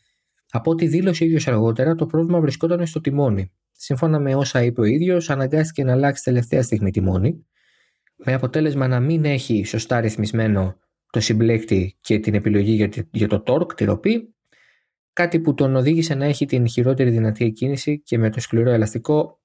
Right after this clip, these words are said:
έγινε ακόμα χειρότερο το πράγμα. Αυτό λοιπόν είναι που τον έφερε πάρα πολύ πίσω σε σχέση με τη, με τη θέση από την οποία ξεκίνησε μετά το τέλος του πρώτου γύρου. Αλλά αυτό είναι που τον έκανε να κάνει και ένα ολέθριο στην ουσία λάθος.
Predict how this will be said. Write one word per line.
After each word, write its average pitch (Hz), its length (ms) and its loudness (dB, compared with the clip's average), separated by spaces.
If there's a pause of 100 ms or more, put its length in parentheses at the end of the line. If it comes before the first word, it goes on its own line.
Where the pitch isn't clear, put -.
έγινε 123 280 2
ακόμα 120 260 0
χειρότερο 113 400 2
το 107 100 -2
πράγμα. 101 340 0
Αυτό 127 200 -2
λοιπόν 117 280 0
είναι 120 180 2
που 117 120 -2
τον 104 200 -2
έφερε 117 420 0 (640)
πάρα 139 300 2
πολύ 123 220 2
πίσω 120 260 0
σε 113 160 0
σχέση 113 300 -2
με 110 100 0
τη, 107 360 0
με 104 80 0
τη 104 120 -8
θέση 110 540 -2
από 107 140 -8
την 107 100 2
οποία 107 140 0
ξεκίνησε 117 460 0
μετά 104 220 0
το 104 80 2
τέλος 107 220 0
του - 80 -14
πρώτου 101 200 2
γύρου. 95 260 2 (1000)
Αλλά 117 220 2
αυτό 117 200 0
είναι 208 140 2
που 196 100 -2
τον 156 180 2
έκανε 196 240 0
να 156 120 2
κάνει 190 260 -2
και 180 120 -2
ένα 190 360 0
ολέθριο 170 920 0 (320)
στην 131 360 0
ουσία 165 300 0
λάθος. 135 480 -2